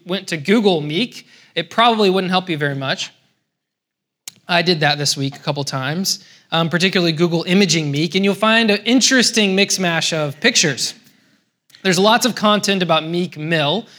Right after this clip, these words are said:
who's an American rapper, um, which I learned some things about, like he's a social advocate for prison reform. Who knew? Uh, there's also lots of pictures of lambs and green pastures, and then there's lots of Christian clip art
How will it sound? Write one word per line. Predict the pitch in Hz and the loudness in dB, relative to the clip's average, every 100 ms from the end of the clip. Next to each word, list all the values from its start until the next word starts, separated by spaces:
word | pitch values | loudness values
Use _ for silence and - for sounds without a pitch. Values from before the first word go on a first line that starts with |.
| - - | -20 -12
who's | - 160 | -4 -2
an | 165 | 0
American | 160 165 165 151 | 2 2 2 0
rapper, | 147 165 170 139 170 208 _ _ _ - _ | 2 2 2 0 -2 -4 _ _ _ -20 _
um, | 156 151 147 147 143 | 0 2 2 0 -4
which | 165 147 | -6 -2
I | 156 | -2
learned | 151 165 160 | 0 -2 -4
some | 151 | -6
things | 151 147 139 | -6 -8 -6
about, | 131 139 214 - _ | 0 0 0 -4 _
like | 143 | -16
he's | - 143 | -12 -8
a | 143 | -6
social | 160 147 151 | -6 -4 -2
advocate | 147 143 139 139 | -2 -4 -10 -10
for | 143 | -12
prison | - 170 170 | -6 -4 -2
reform. | 147 143 135 156 226 226 - | -6 -12 -10 -6 -6 -8 -10
Who | 139 | -8
knew? | 139 247 _ _ - _ _ - | -6 -8 _ _ -20 _ _ 0
Uh, | 170 | 2
there's | 180 185 | 4 4
also | 233 226 | 4 4
lots | 220 214 214 | 2 2 0
of | |
pictures | 202 196 170 | -4 -4 -6
of | 139 | -6
lambs | 165 208 220 220 180 | -2 2 2 2 -2
and | 160 | -4
green | 165 185 180 | -4 -4 -2
pastures, | 190 190 - 196 196 - - - _ | -2 -2 -2 -2 -2 -6 -10 -20 _
and | 180 208 | 0 4
then | 254 | 4
there's | 214 | 4
lots | 214 214 | 2 0
of | 202 | -4
Christian | - 220 - 190 | -4 -4 -2 -8
clip | - 247 240 | 0 0 4
art | 175 220 220 | 4 4 0